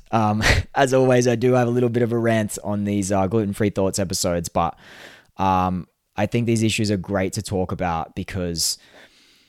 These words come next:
it's just what we go through, isn't it? It's what we go through in our own gluten-free lives.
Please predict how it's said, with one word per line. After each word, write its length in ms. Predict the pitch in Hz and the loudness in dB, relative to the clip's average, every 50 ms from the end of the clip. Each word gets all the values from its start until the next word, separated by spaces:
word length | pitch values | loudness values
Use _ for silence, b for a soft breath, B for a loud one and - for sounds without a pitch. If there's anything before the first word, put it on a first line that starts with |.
| b b b b b _ _ _ _ _ _ _ _ _ _ _ - - _ _ _ _ _ _ _ _ _ _ | b b b b b _ _ _ _ _ _ _ _ _ _ _ -20 -20 _ _ _ _ _ _ _ _ _ _
it's 160 | - 139 - - | 2 2 4 4
just 160 | 151 127 135 | 2 2 2
what 120 | 147 131 | 2 2
we 80 | 123 120 | 4 4
go 220 | 113 110 110 127 | 4 4 4 4
through, 220 | - - 110 95 98 | 2 0 0 0 0
isn't 160 | 113 120 104 | 0 0 -2
it? 140 | 85 78 - | -4 -6 -8
It's 140 | 78 - - | -10 -6 -4
what 140 | 107 98 95 | -2 -2 -2
we 80 | 101 | -2
go 180 | 85 98 95 95 | -2 -2 -2 -2
through 200 | - - 101 98 | -4 -4 -4 -4
in 40 | 95 | -2
our 220 | 90 90 92 92 | -2 -2 -2 -2
own 120 | 92 92 | -4 -4
gluten-free 440 | 87 95 92 87 90 92 - - 90 | -4 -4 -4 -4 -6 -6 -6 -4 -4
lives. 560 | 85 87 87 87 90 85 80 - - - - | -2 -2 -2 -4 -4 -6 -6 -6 -6 -8 -8